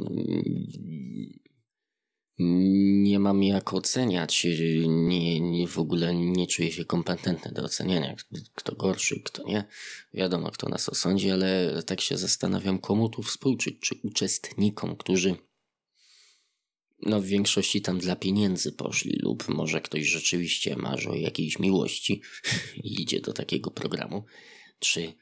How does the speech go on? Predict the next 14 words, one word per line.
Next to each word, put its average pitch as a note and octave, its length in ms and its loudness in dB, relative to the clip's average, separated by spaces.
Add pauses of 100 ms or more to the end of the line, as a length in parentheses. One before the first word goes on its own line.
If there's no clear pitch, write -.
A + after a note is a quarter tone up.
(360)
ludziom, G#2+ 460 2
którzy - 320 -4
to - 140 -4
oglądają, - 520 -6
no B1+ 120 -2
bo D#2 120 0
w - 80 -10
końcu F#2 300 0
jakby F2+ 220 -2
ten F#2 200 -2
program F2 460 -2
nie F#2 200 0
miał F2+ 200 -2
oglądalności, F2+ 1200 0